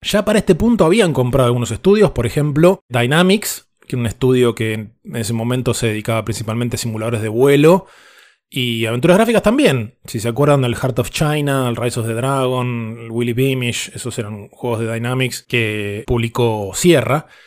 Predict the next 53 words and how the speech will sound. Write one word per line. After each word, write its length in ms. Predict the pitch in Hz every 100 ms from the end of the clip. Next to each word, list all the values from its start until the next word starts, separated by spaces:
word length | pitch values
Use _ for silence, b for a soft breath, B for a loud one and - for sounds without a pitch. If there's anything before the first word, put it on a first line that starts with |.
| b b b -
En 120 | 127
el 100 | 127
noventa 240 | 120 123
y 40 | 127
dos 120 | 123
también 300 | 120 127 123
compraron 420 | 117 117 113 110
otra 220 | 107 113
que 60 | 101
se 60 |
llamaba 240 | 113 110 107
Bright 200 | 107 101
Star, 480 | - 143 147 143 123
que 120 | 107
hacía 380 | - 120 107 104
software 380 | - 131 120 110
educacional. 680 | 107 101 - 117 139 139
O 60 | 127
sea, 140 | 120
trataban 400 | 117 131 247 240
de 260 | 160 131 - -
abrirse 800 | 123 139 226 254 - 240 254 -
justamente 420 | - 240 240 277 226
para 220 | 170 160
no 140 | 180
quedarse 480 | 165 180 208 202 165
con 160 | 147 143
el 100 | 135
tipo 180 | 165
de 60 | 143
juego 220 | - 185
que 60 | 131
venían 220 | 127 131
haciendo 280 | 120 131 117
siempre. 500 | - 170 113 101 90 _ _ -
En 140 | 139
el 80 | 135
noventa 240 | 135 135
y 40 | 147
tres 140 | 220
también 280 | 151 147 143
comprarían 500 | 127 123 123 135 123
la 120 | 117
francesa 500 | - 120 139 131 123
Cocktail 380 | 135 117 123 117
Vision. 540 | 170 185 143 147 151 151
O 80 |
sea, 360 | - 135 117 117
todo 200 | - 294
esto 140 | 269 165
lo 80 |
digo 220 | 160 220 139
porque 300 | 131 131